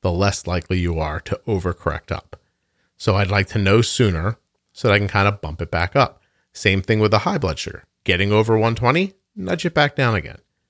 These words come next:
Again, the idea being the amount of insulin that it takes to turn a one twenty that's rising into a ninety that's stable is far less insulin than it would take to turn a two hundred into a ninety.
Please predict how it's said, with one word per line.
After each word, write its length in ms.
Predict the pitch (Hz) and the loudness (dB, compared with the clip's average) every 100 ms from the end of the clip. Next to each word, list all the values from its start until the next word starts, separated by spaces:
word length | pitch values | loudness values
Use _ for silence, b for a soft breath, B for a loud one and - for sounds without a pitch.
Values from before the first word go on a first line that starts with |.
| _ - | _ -4
Again, 280 | 101 113 | 2 2
the 120 | 107 101 | 4 4
idea 360 | 98 98 98 | 4 2 2
being 320 | 95 95 87 | 2 0 0
the 100 | 92 | 0
amount 280 | 98 104 110 | 0 2 2
of 80 | 101 | 2
insulin 340 | 110 113 117 | 0 0 -2
that 100 | 95 | -2
it 100 | 92 | -2
takes 240 | - 90 - | -2 -4 -4
to 60 | 101 | -6
turn 200 | 113 95 | -2 -2
a 60 | |
one 360 | 87 90 98 101 | -2 -2 -2 -4
twenty 580 | - 110 104 73 85 - _ | -4 -2 -2 -4 -10 -14 _
that's 200 | 95 - | -8 -6
rising 640 | 87 110 120 90 78 71 - _ _ _ _ _ | 0 2 2 0 -6 -12 -18 _ _ _ _ _
into 240 | - 98 92 | -4 0 0
a 60 | |
ninety 440 | 87 101 101 95 82 | 0 -2 -2 -2 -4
that's 240 | 76 - | -6 -12
stable 520 | - 135 127 64 - - _ _ _ _ | -2 2 2 -2 -12 -16 _ _ _ _
is 160 | - - | -10 -10
far 400 | - 147 165 151 | 0 4 6 6
less 260 | 107 90 | 2 0
insulin 520 | 90 82 - 67 85 - _ | -4 -8 -8 -8 -8 -12 _
than 100 | - | 2
it 80 | 98 | 2
would 120 | 90 | 0
take 300 | - 101 82 - | 0 0 0 -4
to 560 | - 92 82 80 82 b b b b | 0 2 2 -2 -4 b b b b
turn 180 | - 101 | 0 2
a 60 | 90 | 2
two 320 | - - 98 | 2 2 4
hundred 480 | 90 73 - - - _ _ _ _ - | 2 -2 -6 -10 -14 _ _ _ _ 2
into 240 | 107 85 | 4 4
a 60 | 73 | 0
ninety. 460 | 67 58 - - | -4 -8 -12 -18